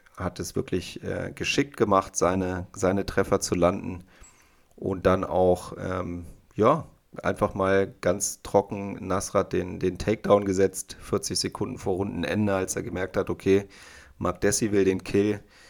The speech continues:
super unter einem linken Haken weggetaucht und ein Double Leg angesetzt, Mark Dessy auf den Boden gepinnt. Das, was ich eigentlich, wo ich eigentlich gedacht habe, dass, dass Nasrat das öfter suchen wird, einfach weil Mark Dessy der klassische St-,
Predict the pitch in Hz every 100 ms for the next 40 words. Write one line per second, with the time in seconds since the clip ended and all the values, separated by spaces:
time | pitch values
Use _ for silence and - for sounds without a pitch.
0 | - _ _ 95 113 - 117 104 107 -
1 | _ - 107 101 98 98 - - 98 98
2 | 98 92 95 110 104 90 95 - 101 101
3 | - - 101 101 - - 98 98 95 95
4 | 98 95 95 - 95 98 92 92 90 -
5 | - - _ - 104 92 - 98 98 90
6 | 92 92 113 101 - 101 98 - - -
7 | - - 87 113 110 101 - 85 113 113
8 | 107 - 104 95 131 - - 92 101 -
9 | 95 92 - - 98 92 95 - 98 -
10 | 87 - 101 101 90 107 107 95 90 -
11 | 90 101 90 90 90 87 - _ - 101
12 | 95 110 - 113 90 98 101 101 90 -
13 | -